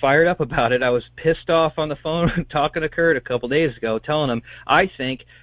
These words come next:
that beggars on the street who are too lazy to get a job are better than these people, because these people are stealing from you. They're taking your life and then stealing it for themselves.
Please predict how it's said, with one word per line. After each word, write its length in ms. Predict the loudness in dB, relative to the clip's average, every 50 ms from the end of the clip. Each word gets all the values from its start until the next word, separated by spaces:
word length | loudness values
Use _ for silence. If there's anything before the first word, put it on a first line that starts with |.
| _ _
that 240 | 0 0 0 0 -2
beggars 440 | -2 0 0 2 2 0 0 0 0
on 160 | -2 -2 -2
the 100 | -2 -4 -6 -8 -14
street 420 | -10 -4 -2 0 0 0 -2 -4 -8 -14 _ _ _ _
who 100 | _ 0
are 80 | 0 0
too 200 | 0 0 0 0
lazy 300 | 2 2 2 2 0 -2
to 80 | -4 0
get 160 | 0 2 2
a 80 | 0
job 560 | -2 -2 -2 0 2 2 4 4 2 2 0 0
are 140 | -4 -4
better 280 | -2 0 0 2 2 0
than 140 | 0 -4 -4
these 160 | -6 -6 -8 -10
people, 400 | -10 -10 -8 -8 -8 -12 -14 -14 _ _ _ _ _ _ _ _ _ _ _ _ _ _ _ _
because 320 | -6 -2 0 0 0 0 -2
these 200 | -2 -4 -4 -2
people 360 | -2 -2 -2 -2 0 0 2
are 100 | 0 0 -2 -8 -8
stealing 400 | -2 2 4 4 4 4 0 -4
from 220 | -6 -8 -8 -6
you. 240 | -6 -6 -8 -8 -12 -18 _ _ _ _ _ _ _ _ _ _ _ _ _ _ _ _ _ _ _ _ _ _ _ _ _ _ _ _ _ _ _ _
They're 100 | -2 -2
taking 500 | -2 -2 0 0 0 0 0 -2 -2 -2
your 140 | -2 -2 -2
life 400 | 0 0 2 2 0 0 -4 -8 -14 -20 -20 -20 _ _ _ _ _ _ _
and 140 | -4 -2 0
then 220 | 0 -2 -2 -4 -8 -12 -12
stealing 400 | -6 -2 0 0 2 0 0 -4
it 220 | -4 -6 -10 -14 -20 -20 _ _ _ _ _ _ _ _ _ _ _ _ _ _ _ _
for 80 | -6 -4
themselves. 720 | -4 -4 -4 -6 -4 -2 2 2 2 2 0 -6 -10 -16